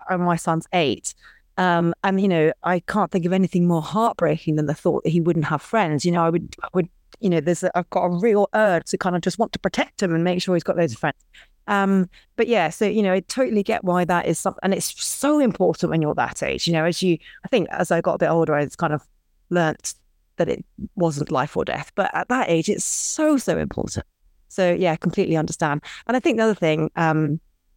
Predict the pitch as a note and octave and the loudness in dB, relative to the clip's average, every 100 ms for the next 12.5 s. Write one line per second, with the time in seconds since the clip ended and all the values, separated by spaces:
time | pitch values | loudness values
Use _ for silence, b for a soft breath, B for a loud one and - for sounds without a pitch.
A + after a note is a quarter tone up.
0 | _ - G3 G3 A#3 F#3 F#3 F3+ D#3+ E3 | _ -4 0 2 0 0 0 0 0 0
1 | F3 D#3+ D#3 E3 F3+ - G#3+ E3+ D#3 - | 0 0 0 2 -2 0 0 0 -2 -2
2 | D3 - - C3+ C3 - B B - G#3 | -4 -4 -2 0 0 -4 B B -4 0
3 | A#3 A#3+ G#3 G3 G3+ - G3 F3+ C#3 - | 2 2 2 0 0 -2 0 0 0 -6
4 | - _ _ b _ - F#3 - A3 A3 | -18 _ _ b _ -2 -2 0 2 2
5 | - - A3 - F3 - G3 - - D#3+ | 0 -4 -4 -2 -2 0 -2 -2 -4 0
6 | C#3+ - E3+ D#3 - G#3+ G#3 F3+ F#3 E3+ | -2 0 0 0 0 -2 0 2 0 0
7 | F3 F#3 E3 D3 E3+ E3 E3+ F3 E3 D#3+ | 2 2 2 2 2 2 2 2 2 2
8 | G3 F#3 D#3 D#3 - - F#3+ F3 D#3+ E3+ | 2 2 0 -2 -8 -6 -2 0 0 0
9 | - F#3 E3+ F3 F#3 - D3+ - D3 F3+ | -2 0 0 0 -2 0 -2 -2 -2 0
10 | F3+ C#3+ - C3 D3 D#3 F#3+ G3+ G3 - | 0 0 0 -2 0 0 2 2 0 0
11 | D#3+ D#3 F#3+ F#3 G#3+ F#3 - - - - | 0 2 2 0 0 -4 -6 -6 -6 -6
12 | G#3 - - - D#3 | -8 -4 -4 -2 -4